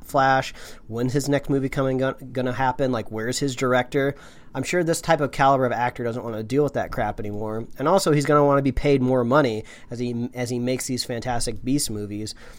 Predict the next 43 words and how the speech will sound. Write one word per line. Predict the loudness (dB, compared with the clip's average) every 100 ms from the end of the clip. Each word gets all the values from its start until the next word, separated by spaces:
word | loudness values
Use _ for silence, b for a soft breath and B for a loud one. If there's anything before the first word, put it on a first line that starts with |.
| B B -2
But | 2 2 0 -16 -20 -20 -18 -6
since | -4 -2
we're | 0
getting | 2 2
a |
brand | 4 6 8
new | 6
Batman | 6 8 8 8 4 4 4
and | 2 0
we're | -2
rebooting | -4 -2 0 4 4 4
a | 4
lot | 4 4
of |
these | 2 2
other, | 4 4 2 0 -4
uh, | -4 -2 -2
movies, | 0 0 0 -2 -4 -8 -10
I | -8
could | -4 0
definitely | 0 2 0 0 0
see | 0 2
them | 2 0
just, | -2 -2
like, | -4 -2
letting | -4 -2 -4
those | -4
contracts | -6 -6 -6 -4 -6 -8
expire | -10 -4 0 2 0
and | -4
just | -8 -8
coming | -8 -6 -6
back | -6 -6
to | -6
those | -6 -6 -8
characters | -8 -8 -6 -8 -8
in | -8
a |
couple | -8 -10 -8
of | -10
years, | -8 -8 -8
you | -10
know? | -10